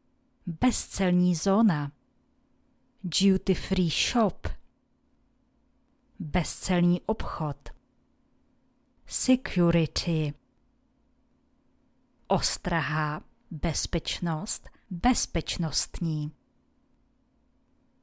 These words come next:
Security check. Bezpečnostní kontrola.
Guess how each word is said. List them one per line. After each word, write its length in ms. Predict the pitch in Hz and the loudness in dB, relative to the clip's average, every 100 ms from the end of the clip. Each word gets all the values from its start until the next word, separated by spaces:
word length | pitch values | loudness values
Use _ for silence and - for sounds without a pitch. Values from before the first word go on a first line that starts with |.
| _ _ _ _ - | _ _ _ _ -4
Security 1160 | - - 254 - - 175 165 165 156 - 175 - - | 0 0 0 -4 -4 0 2 0 -2 -4 -6 -6 -4
check. 580 | - 180 160 202 - - _ _ _ _ _ _ _ _ _ _ _ _ _ _ _ _ _ _ _ _ _ _ _ - | -2 -2 -2 -4 -10 -20 _ _ _ _ _ _ _ _ _ _ _ _ _ _ _ _ _ _ _ _ _ _ _ -6
Bezpečnostní 880 | 170 156 - 185 - 185 - 190 185 | 0 0 0 -2 -2 -2 0 0 0
kontrola. 720 | - 214 214 254 254 156 | 2 2 2 2 2 0